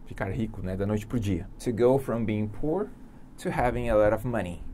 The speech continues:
E o exemplo que eu separei aqui, eu vou pedir pro Flash colocar na tela, estou com a minha colinha aqui, e o exemplo que eu escrevi é o seguinte. The film tells the rags to riches story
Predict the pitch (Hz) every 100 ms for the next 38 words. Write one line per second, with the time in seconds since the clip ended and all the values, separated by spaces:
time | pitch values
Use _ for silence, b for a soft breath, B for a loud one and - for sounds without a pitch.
0 | - 151 175 147 147 - 135 - 131 135
1 | 131 135 135 160 202 208 139 127 120 -
2 | 120 - 117 117 127 113 117 120 123 143
3 | 160 151 127 113 117 113 110 113 113 123
4 | 113 - 165 165 160 147 147 135 151 -
5 | 147 139 139 131 147 139 147 120 98 -
6 | - - 127 139 175 220 285 165 117 120
7 | - - B B B 110 131 127 123 139
8 | 160 - - 143 123 135 - 139 123 107
9 | - 113 110 127 160